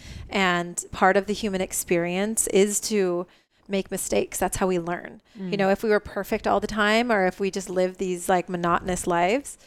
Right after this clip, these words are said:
Speaker 1: we wouldn't grow. We wouldn't learn. There would be no, like, spice and flavor in life. So really accepting that. And then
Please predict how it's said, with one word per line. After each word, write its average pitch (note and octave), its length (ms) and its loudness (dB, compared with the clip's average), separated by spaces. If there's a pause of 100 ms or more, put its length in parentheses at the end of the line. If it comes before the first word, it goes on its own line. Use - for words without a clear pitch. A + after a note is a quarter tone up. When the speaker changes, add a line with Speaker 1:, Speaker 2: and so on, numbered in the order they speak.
(320)
Speaker 1:
we G#3+ 100 0
wouldn't G#3+ 240 0
grow. F#3+ 260 6
We F#3+ 120 4
wouldn't F#3 320 -2
learn. F#3+ 300 2
There F3+ 120 2
would F3+ 160 2
be G3 160 2
no, F#3 180 2
like, F3 220 2
spice F#3 340 0
and F3+ 120 -6
flavor G3 320 0
in E3+ 140 0
life. F3 280 -2 (200)
So - 140 0
really G#3+ 260 4
accepting A3 520 0
that. D4+ 360 -4 (920)
And G#3+ 240 2
then G3 380 0